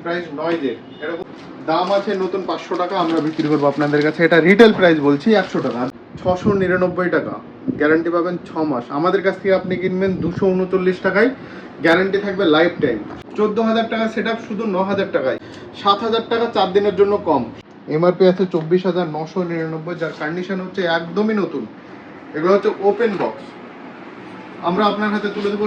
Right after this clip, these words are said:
শুধু চোদ্দশো নিরানব্বই টাকা। আজকের ভিডিওটা totally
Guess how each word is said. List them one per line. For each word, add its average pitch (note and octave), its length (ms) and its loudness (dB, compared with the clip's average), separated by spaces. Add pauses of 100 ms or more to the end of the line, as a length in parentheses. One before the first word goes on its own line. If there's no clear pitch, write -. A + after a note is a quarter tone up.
(120)
শুধু A3 160 -6 (760)
চোদ্দশো G3+ 500 -2
নিরানব্বই A2+ 420 -8
টাকা। - 140 -16 (460)
আজকের B3 320 6
ভিডিওটা B3 400 6
totally A#3 280 4